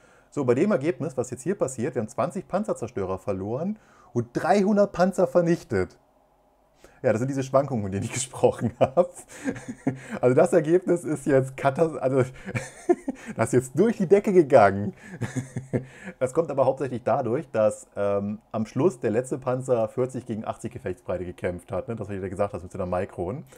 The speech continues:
So, ich mache das jetzt nochmal, der Extremfaktor mit maximalen Micro für die Deutschen.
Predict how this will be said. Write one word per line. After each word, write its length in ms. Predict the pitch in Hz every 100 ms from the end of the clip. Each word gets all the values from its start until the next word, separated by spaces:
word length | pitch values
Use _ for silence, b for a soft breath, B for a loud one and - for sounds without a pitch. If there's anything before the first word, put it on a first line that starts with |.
| B B
So, 100 | -
ich 100 | 117
mache 140 | 110 147
das 120 | 147
jetzt 160 | 104 131
nochmal, 440 | - - 156 196
der 120 | 135
Extremfaktor 840 | 117 - 135 180 - 151 - 156
mit 140 | 135 110
maximalen 540 | 135 - 156 131 117
Micro 340 | 107 123 139 131
für 120 | 131
die 120 | 107
Deutschen. 480 | 98 95 - 185